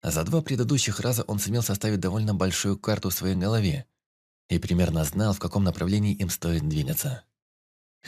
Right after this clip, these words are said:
Как и в прошлый раз, Элим решил проверить тоннель, в котором впервые встретил гоблинов, на наличие изменений.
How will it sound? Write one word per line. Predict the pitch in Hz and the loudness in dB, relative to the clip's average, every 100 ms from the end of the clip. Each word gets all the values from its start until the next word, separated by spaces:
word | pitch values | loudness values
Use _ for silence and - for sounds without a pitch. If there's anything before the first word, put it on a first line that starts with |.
| - | -4
Как | 147 135 | -2 0
и | |
в | 117 | 0
прошлый | 135 120 - 90 | 0 -2 0 0
раз, | 131 101 - | 0 0 -2
Элим | 117 117 107 | -2 0 0
решил | 98 110 | 0 -2
проверить | 101 98 90 107 98 - | 0 0 2 0 -2 -4
тоннель, | 110 117 98 | -2 2 0
в | 80 | 0
котором | 85 - 87 | -2 0 0
впервые | 80 78 90 107 | 0 -2 0 0
встретил | 98 104 98 95 | 0 -2 -2 -2
гоблинов, | - 90 82 76 | -2 0 0 0
на | 85 | 0
наличие | 82 95 101 98 - | 0 0 0 -2 -2
изменений. | 82 90 80 69 131 - | -2 0 0 -2 -6 -10